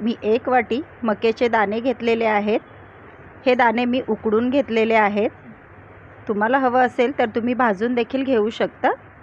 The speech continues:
किंवा न भाजता देखील वापरू शकता. हे एका मिक्सरच्या भांड्यामध्ये मी काढून घेतलेले आहेत. आता यामध्ये घातलेल्या आहेत तीन हिरव्या मिरच्या, दोन छोटे छोटे तुकडे आल्याचे,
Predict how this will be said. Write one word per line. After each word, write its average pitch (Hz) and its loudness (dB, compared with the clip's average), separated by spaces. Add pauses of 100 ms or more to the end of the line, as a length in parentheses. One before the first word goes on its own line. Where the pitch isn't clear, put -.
(140)
किंवा 233 2
न 220 0
भाजता 226 0
देखील 214 -2
वापरू 214 0
शकता. - -4 (1800)
हे 240 2
एका 240 0
मिक्सरच्या 226 -2
भांड्यामध्ये 226 -2
मी 226 -4
काढून 214 0
घेतलेले 226 0
आहेत. 214 0 (260)
आता 202 -2
यामध्ये 226 0
घातलेल्या 233 0
आहेत 226 0 (160)
तीन 233 -2
हिरव्या 220 0
मिरच्या, 196 -4 (1700)
दोन 214 2
छोटे 262 0
छोटे 240 -2 (100)
तुकडे 220 -2
आल्याचे, 196 0